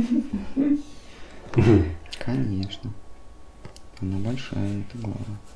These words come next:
Speaker 2: Да, как раз здесь это, это все, все, что мы начали. И вот до того стиха, который сейчас начнем, это все беседа Махапрабху с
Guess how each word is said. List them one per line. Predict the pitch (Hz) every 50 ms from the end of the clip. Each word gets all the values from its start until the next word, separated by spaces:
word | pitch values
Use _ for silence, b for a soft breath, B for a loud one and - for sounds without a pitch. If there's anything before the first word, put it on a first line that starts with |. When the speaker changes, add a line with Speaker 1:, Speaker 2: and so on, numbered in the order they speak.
| - - - - - - - - - - - - - - - - - - - - - B B B B B B - - - -
Speaker 2:
Да, | 98 107 107 95 85 80 82
как | - - 85 -
раз | - 139 147 151 - - -
здесь | - 98 98 110 123 127 - - -
это, | - 98 98 - 101 101 104 - -
это | 101 104 104 - 98
все, | - - - - 127 131 143 143
все, | 139 - - - 104
что | 110 - - - -
мы | - 101 101 98 95 101 -
начали. | - 131 156 175 - - - 104 101 - - - - -
И | - 101
вот | 104 104 101 104 107
до | 107 107 101 101 101 B B B B -
того | - 104 101 101 98 101 104 - - - - - - - 139 -
стиха, | - - - 101 - - 101
который | 95 101 98 - - 98 98
сейчас | 98 - - - 190 190 -
начнем, | 151 147 147 - - 147 147 147 151 B B B B B B B B B B B B B B B
это | 113 110 - - 113
все | - - 120 107
беседа | 98 85 - - - - 127 135 135 131 113 110 107 104 101 - - - - - - -
Махапрабху | - 101 98 - - 101 - - 101 95 - - - 143 151 147
с | 147 - - - - 101 107 113